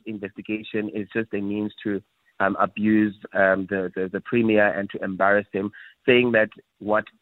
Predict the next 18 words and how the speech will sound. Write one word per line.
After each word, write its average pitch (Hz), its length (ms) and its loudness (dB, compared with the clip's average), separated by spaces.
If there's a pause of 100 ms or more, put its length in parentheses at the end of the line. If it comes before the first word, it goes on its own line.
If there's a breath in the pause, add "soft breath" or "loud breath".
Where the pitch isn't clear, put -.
(240)
they 120 260 2
are 139 120 0
investigation, 101 800 -4 (180)
investigating, 101 720 -2
the 95 160 -2
S 104 160 0
I 92 120 0
U, 98 340 0 (320 loud breath)
is 113 160 0
not 110 300 0
mentioned 113 580 -2
nowhere 104 400 0
in 95 120 -6
the 95 80 -6
proclamation 98 640 -6
by 95 120 0
the 95 100 -6
President, 95 480 -4